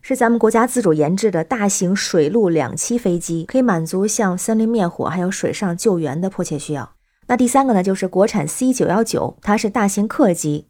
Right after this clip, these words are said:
那这里的 C 呢，还有特别的意思，一个是中国商用飞机有限责任公司英文名称的首字母，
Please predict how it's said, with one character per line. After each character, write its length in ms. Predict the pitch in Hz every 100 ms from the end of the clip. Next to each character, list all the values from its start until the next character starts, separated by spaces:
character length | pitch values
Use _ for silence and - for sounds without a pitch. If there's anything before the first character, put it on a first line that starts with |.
| _
那 80 | -
这 120 | 226
里 100 | 240
的 140 | 160 175
C 320 | - 269 285
呢， 120 | 196
还 120 | 151
有 60 | 190
特 140 | -
别 100 | 165
的 80 | 160
意 140 | 226 190
思， 240 | - 131
一 100 | 202
个 120 | 240 240
是 140 | 226
中 160 | 220 240
国 140 | 240
商 260 | - 277 269
用 160 | 208
飞 180 | 196 233
机 120 | 233
有 100 | 202
限 160 | - 196
责 100 | 190
任 120 | 196
公 160 | 208 208
司 160 | 226
英 160 | 220 240
文 120 | 220
名 260 | 220 185 202
称 260 | - 220
的 160 | 196 160
首 160 | 151
字 140 | 151 233
母， 320 | 175 - -